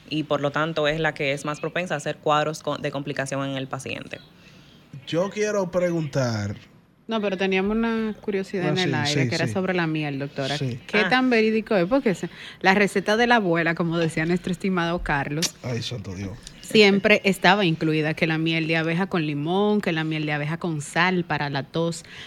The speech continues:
Speaker 3: Al final de cuentas, ¿funciona la miel de abeja o en su defecto lo que hace es aumentar mi nivel de glicemia en la sangre?
Speaker 1: Puede aumentar el nivel de glicemia en la sangre, sobre todo en los pacientes diabéticos. Los remedios caseros, eh, si ustedes les preguntan al personal de salud,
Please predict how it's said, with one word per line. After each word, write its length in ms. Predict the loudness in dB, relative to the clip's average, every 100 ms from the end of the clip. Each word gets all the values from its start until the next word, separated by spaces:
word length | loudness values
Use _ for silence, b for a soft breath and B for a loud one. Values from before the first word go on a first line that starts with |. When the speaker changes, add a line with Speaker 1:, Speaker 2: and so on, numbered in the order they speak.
| B 4
Speaker 3:
Al 200 | 4 4
final 360 | 2 2 2
de 80 | 0
cuentas, 480 | -2 -4 -2 -2 -2
¿funciona 640 | 0 2 0 0 2 2
la 100 | 4
miel 240 | 4 4 2
de 60 |
abeja 320 | 0 0 0 0
o 140 | 2
en 80 | 2
su 140 | 2
defecto 420 | 0 0 -4 -2
lo 160 | 0 0
que 100 | 0
hace 180 | 0 -2
es 140 | -6 -2
aumentar 560 | 2 4 2 2 0 2
mi 140 | 2
nivel 300 | 2 0 -2
de 180 | -2 -2
glicemia 540 | -2 -4 -6 -10 -6
en 80 | -4
la 80 | -6
sangre? 380 | -8 -12 -12 -12 -2
Speaker 1:
Puede 160 | -2
aumentar 260 | -2 0 2
el 100 | 2
nivel 200 | 2 -2
de 80 | -2
glicemia 260 | -4 -6
en 60 | -6
la 80 | -6
sangre, 200 | -4 -4
sobre 180 | -2 -2
todo 120 | -2
en 60 | -2
los 80 |
pacientes 320 | -4 -6 -6 -2
diabéticos. 600 | -2 -2 -6 -6 -6 -8 B B
Los 180 | 0 2
remedios 320 | 2 2 2
caseros, 640 | 0 0 0 0 -2 -4 -4
eh, 520 | 0 0 0 0 -2
si 80 | -4
ustedes 320 | -2 -2 -2
les 140 | -4 -4
preguntan 440 | -4 -4 -4 -4
al 240 | 0 -2 -2
personal 340 | -4 -2 -4
de 60 | -2
salud, 360 | 0 0 -2